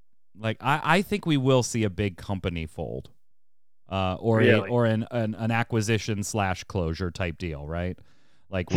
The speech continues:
Speaker 2: you
Speaker 1: when
Speaker 2: didn't say acquisition.
Speaker 1: Well, no, but they, you, they also have to close too.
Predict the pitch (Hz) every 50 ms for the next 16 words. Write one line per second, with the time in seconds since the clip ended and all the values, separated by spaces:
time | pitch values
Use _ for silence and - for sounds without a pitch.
0 | 254 262 277 320 330 311 - - 254 160 156 165 185 - - 165 147 120 127 175
1 | 208 - - - 123 95 - - 139 139 131 - 143 139 135 151 143 135 139 156
2 | 147 156 143 135 101 147 139 143 143 139 143 135 143 135 143 147 147 147 - 151
3 | 143 143 - 139 - - - 160 185 180 143 104 90 87 - - - - 170 123
4 | 85 73 69 87